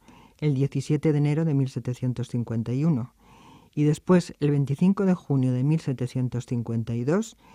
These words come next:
para la zona norte. Pero esto no fue suficiente. Carvalho mantenía un claro conflicto con su embajador en Madrid,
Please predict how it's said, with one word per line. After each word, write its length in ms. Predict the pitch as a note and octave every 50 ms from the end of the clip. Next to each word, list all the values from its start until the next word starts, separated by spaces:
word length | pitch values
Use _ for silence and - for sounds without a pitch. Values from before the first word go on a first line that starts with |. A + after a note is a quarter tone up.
| - - _ _ _
para 180 | C#3+ C3+ B2+
la 100 | A#2+ B2
zona 280 | - - C3+ C3 B2+ A#2+
norte. 440 | A2+ B2+ C3 - - - - - _ _ _ _ _ _ _ _ _ - - - - - _ _ _
Pero 200 | - D#3 D#3 E3+
esto 240 | F#3+ F#3+ - - F#3
no 120 | F#3 E3
fue 180 | - - D3 C3+
suficiente. 760 | - C3+ B2 - A#2+ A#2 - C3 A#2+ A#2+ A2+ - G#2 G#2 - _ _ _ _ _ _
Carvalho 580 | _ - C#3 C3+ C#3 C#3 E3 F3+ F3+ F#3+ F#3+ G3
mantenía 840 | G3 - - C#3+ C#3 C3 - C#3 C3+ C#3+ D3+ D#3+ D#3+ D#3 C3+ - - _
un 180 | - E3+ F3 F3
claro 460 | - _ - D#3+ D#3 D3+ C#3+ C#3 C3+
conflicto 680 | - C3 B2+ B2+ - - D3+ D3 D3+ - _ D#3+ D#3
con 160 | - C#3+ C#3 C3
su 140 | - C3
embajador 500 | B2 B2 A#2 A#2+ B2 - B2 B2 B2 C3
en 140 | C3+ C3+ C3
Madrid, 360 | B2 A#2+ A2 A2+ - A2 C#3